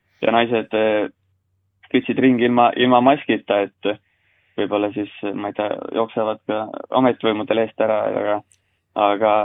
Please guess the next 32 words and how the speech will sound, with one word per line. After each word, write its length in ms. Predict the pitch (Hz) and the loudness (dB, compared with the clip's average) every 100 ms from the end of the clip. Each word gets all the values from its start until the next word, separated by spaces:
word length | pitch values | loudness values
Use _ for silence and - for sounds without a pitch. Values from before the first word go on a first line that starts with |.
| 101 117 | 0 0
jah, 180 | 131 - 101 | 0 -4 -8
et 100 | - - - - 73 123 | -8 -18 -18 -12 -6 -2
sellist, 300 | 131 147 139 _ | 2 2 0 _
ma 140 | 127 127 | 2 4
ei 40 | 143 | 6
tea, 160 | 110 - _ - 101 80 - _ _ - | 4 0 _ -16 -12 -12 -12 _ _ 0
pole 160 | 139 123 | 0 2
siin 220 | 123 139 | 4 4
ammu 180 | 139 120 | 6 4
käinud, 320 | 139 123 101 101 | 4 4 0 -4
et, 400 | - - 104 - _ _ _ - | -6 -8 -8 -8 _ _ _ 0
et 100 | 131 | 2
rahvast 300 | 143 123 - | 4 2 4
on 80 | 127 | 2
ikka, 320 | 135 131 120 131 | 2 -2 -2 -2
<laughs> 200 | 131 127 | 2 4
rahvast 260 | 139 127 135 | 4 2 2
on 80 | 139 | 2
ikka 160 | 120 | 4
tänavatel 460 | 120 117 110 - 110 | 4 4 4 2 2
rohkem 240 | 120 110 107 | 2 -2 0
kui 120 | 110 | 2
Tallinnas 440 | 117 107 98 107 | 2 0 -4 -6
ja 80 | 101 | -6
see 140 | 98 101 | -6 -6
on 120 | 101 | -4
juba 140 | 101 98 | -4 -2
sellise 340 | 101 101 101 - _ _ _ | -4 -6 -10 -12 _ _ _
rahvastiku 460 | 131 123 113 131 117 | -2 -2 -2 0 2
tiheduse 440 | 139 110 101 104 110 | 4 4 4 -2 -2
tõttu, 320 | - - 104 | -2 -2 -2
aga, 240 | 101 104 | -2 -8